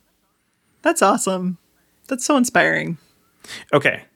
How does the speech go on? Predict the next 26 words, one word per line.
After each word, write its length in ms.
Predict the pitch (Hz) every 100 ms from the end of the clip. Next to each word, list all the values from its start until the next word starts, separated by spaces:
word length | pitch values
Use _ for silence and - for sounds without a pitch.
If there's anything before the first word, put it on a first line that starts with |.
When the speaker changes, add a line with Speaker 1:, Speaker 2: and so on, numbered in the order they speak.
| _ _ _ _ -
Speaker 1:
It 120 | 226
does 180 | 320 370
make 180 | 415 403
you, 160 | 339 370
it 80 | 240
does 160 | 370
make 180 | 427 440
me 160 | 302 330
think 240 | - 240
more 140 | 220 220
consciously 680 | - 196 185 190 180 156 139
of 420 | 175 180 165 - _ _ _ _ _ _ _ _ _ _ _ _ 208
w-, 200 | 175 - _ _ _
what 300 | 185 196 240
am 140 | 240
I 200 | 220 208
consuming 680 | 202 208 185 - 202 233 254
and 240 | - 202 196
is 300 | 196 196 175
what 220 | 185 185
am 180 | 185 175
I, 160 | 170 -
what 220 | 185 190
I 120 | 185
am 160 | 185 175
consuming 840 | 185 165 202 175 165 170 175 165